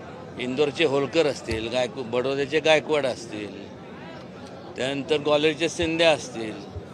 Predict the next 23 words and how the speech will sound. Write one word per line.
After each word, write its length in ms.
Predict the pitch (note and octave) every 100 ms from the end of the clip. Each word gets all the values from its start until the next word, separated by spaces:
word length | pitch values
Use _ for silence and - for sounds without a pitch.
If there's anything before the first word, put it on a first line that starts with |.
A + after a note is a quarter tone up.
| - - - -
नागपूरचे 560 | C3 C3 E3 D#3 E3
भोसले 360 | D#3+ D#3 C3+ D#3+
असतील, 280 | A#2+ - G#2 - - - - - -
ही 180 | D#3 F#3
सगळी 340 | D3 C#3+ F3+ D#3 - - - - -
शिव-, 220 | B2+ -
छत्रपती 480 | C3 C#3 D3 D#3 D#3+
शिवाजी 420 | - A#2 B2 C#3
महाराजांची 680 | D3 A2+ A#2+ B2+ C3+ C3+ D#3+
ही 600 | A#2 C3+ D#3 E3+ F3 E3
सरदार 400 | E3+ F3 G#3+ G3+
होती, 480 | C#3 A#2+ A#2 G#2+ G#2+ - - - - - -
चिफ्टन्स 420 | G3+ - G#3+ F#3
होती. 320 | C#3 - G#2+ F#2+ - - - - - - - - - - -
कालांतराने 640 | A#2 C#3 E3+ F3 F3 F3+ F#3
काय 180 | F3+ F3+
झालं, 300 | F3 E3 E3+ - - - - - - - - A#4+ - - - - - - - - - - -
काय 240 | D3 F3
झालं, 140 | E3 E3
तो 140 | F3 - - -
भाग 200 | C3+ E3
वेगळा 300 | E3+ E3+
आहे, 120 | F3+